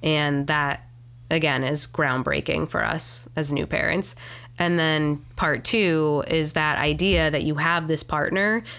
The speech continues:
to then circle back with at the end of whatever just happened, whether it was a great success or felt like a failure, and to talk about what happened there. You know, "I saw that you reacted this way.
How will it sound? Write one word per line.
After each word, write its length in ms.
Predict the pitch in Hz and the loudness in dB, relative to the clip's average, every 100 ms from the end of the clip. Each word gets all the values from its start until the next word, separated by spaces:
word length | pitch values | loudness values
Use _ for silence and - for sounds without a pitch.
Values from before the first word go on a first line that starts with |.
| - | -6
to 140 | - | -2
then 260 | 160 151 147 | 0 0 0
circle 380 | - 175 165 156 | 0 0 0 0
back 280 | 156 151 - | 0 0 -2
with 140 | 151 | -2
at 100 | 147 | -2
the 160 | 147 - | -2 0
end 380 | 156 147 147 | 0 2 2
of 160 | 143 139 | 0 -2
whatever 380 | 151 143 139 143 | 0 0 0 -2
just 220 | 131 - | -2 0
happened, 500 | 165 156 156 151 - | -2 0 0 0 -2
whether 340 | - 156 147 147 | -2 -2 0 0
it 100 | 147 | 0
was 180 | 151 143 | -2 -2
a 80 | 147 | -2
great 300 | 160 156 151 | 0 0 -2
success 500 | 151 - 151 147 - | -2 0 0 0 -2
or 120 | 151 | -2
felt 260 | - 139 - | -2 -2 -2
like 160 | - | -4
a 40 | 135 | -2
failure, 480 | 190 165 147 143 - | 0 2 2 0 0
and 120 | 175 175 | 0 2
to 80 | |
talk 280 | 170 196 220 | 2 2 2
about 440 | 143 127 - - - | 0 0 -2 -4 -6
what 320 | - 151 180 185 | -6 0 0 2
happened 440 | 165 214 190 131 | 0 0 -2 0
there. 420 | - - - - - | 0 -2 -2 -6 -6
You 80 | 165 | -2
know, 40 | 151 | 0
"I 100 | 151 | 0
saw 240 | - 170 | 0 0
that 160 | 165 170 | 0 0
you 140 | 175 | 2
reacted 600 | 160 156 160 175 - 160 | 2 2 0 0 -2 -2
this 300 | 165 214 - | 0 0 0
way. 380 | 143 117 - | 0 0 0